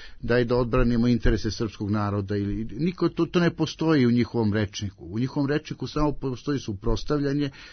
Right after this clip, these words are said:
samo postoji iritiranje, e, i mi vidimo, oni se oko interesa, e, vrlo uspešno sukobe. Oni, e,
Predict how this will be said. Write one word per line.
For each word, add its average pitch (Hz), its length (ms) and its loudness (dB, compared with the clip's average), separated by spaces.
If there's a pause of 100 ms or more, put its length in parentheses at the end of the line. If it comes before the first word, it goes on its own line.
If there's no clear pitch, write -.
samo 135 240 -2
postoji 123 420 0
iritiranje, 143 640 2
e, 131 60 -4 (680)
i 135 240 2
mi 151 260 2
vidimo, 151 420 2
oni 113 340 -2
se 104 260 -4
oko 95 500 -4
interesa, 113 640 -2
e, 82 180 -6 (460)
vrlo 104 300 -4
uspešno 123 640 -2
sukobe. 127 600 -4 (600)
Oni, 101 480 0
e, 98 60 -4